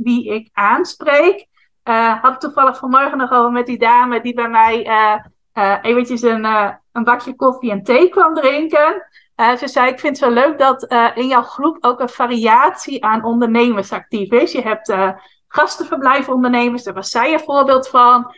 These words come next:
Er zitten veel coaches in mijn groep, webshop-eigenaren, dienstverleners." En dat vind ik zelf ook heel erg leuk. En ik ben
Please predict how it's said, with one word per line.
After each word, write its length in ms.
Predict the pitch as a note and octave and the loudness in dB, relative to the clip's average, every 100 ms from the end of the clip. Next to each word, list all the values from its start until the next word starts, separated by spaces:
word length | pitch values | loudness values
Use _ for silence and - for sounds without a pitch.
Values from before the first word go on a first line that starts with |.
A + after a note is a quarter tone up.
| _ | _
Er 100 | - | -10
zitten 260 | A3 G#3 G#3+ | -4 -4 -2
veel 200 | B3+ B3 | -2 0
coaches 500 | C#4+ C#4 D#4 - D4+ | 2 2 2 -6 -6
in 120 | C#4+ | -2
mijn 160 | B3+ B3 | -2 -2
groep, 380 | - C4 B3+ C4 | 0 0 0 0
webshop-eigenaren, 1400 | A#3+ D4 - C4+ A#3+ A#3+ C4 C4+ A#3+ A#3 A#3+ A#3+ A#3 G3 | -2 0 0 0 2 2 0 0 2 4 4 2 -2 -2
dienstverleners." 1080 | B3 E4+ - D4+ B3+ B3 C4 B3 A#3+ A#3+ - - - | -4 -4 -2 0 4 4 4 4 2 0 -12 -20 -12
En 100 | A#3+ | -2
dat 100 | C4 | -2
vind 140 | C#4+ C#4+ | 0 -2
ik 60 | |
zelf 300 | C#4+ C4+ C4+ - | 0 2 0 2
ook 260 | B3 - | 0 0
heel 200 | G#3 F#3+ | -4 -2
erg 160 | G3+ - | -4 -4
leuk. 240 | G3+ G3+ | -4 -2
En 100 | A3 | -4
ik 100 | A3 | -2
ben 300 | A#3+ A#3+ A#3+ | 0 0 -4